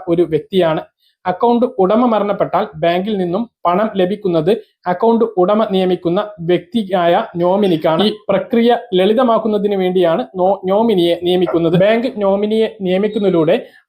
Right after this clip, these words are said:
അക്കൗണ്ട് ഉടമ മരണപ്പെട്ട ശേഷം ബാങ്ക് അക്കൗണ്ടിലെ പണം നിയമപരമായി അവകാശികൾക്ക് എളുപ്പത്തിൽ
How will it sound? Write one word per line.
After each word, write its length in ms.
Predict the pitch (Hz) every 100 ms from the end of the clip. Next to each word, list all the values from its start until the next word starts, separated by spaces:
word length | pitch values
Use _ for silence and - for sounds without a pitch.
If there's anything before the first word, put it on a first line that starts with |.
| 175
അക്കൗണ്ട് 380 | 170 226 226
ഉടമ 520 | 220 208 196 196 196 -
മരണപ്പെട്ട 500 | 170 185 226 214 196
ശേഷം 340 | 196 175 156 196 185
ബാങ്ക് 420 | 170 190 220 226 -
അക്കൗണ്ടിലെ 520 | 185 190 190 175 180 240 - -
പണം 240 | 170 214 -
നിയമപരമായി 760 | 180 185 220 214 202 170 165 233 - -
അവകാശികൾക്ക് 840 | 160 208 214 214 214 175 165 - 214 185
എളുപ്പത്തിൽ 440 | 190 190 190 175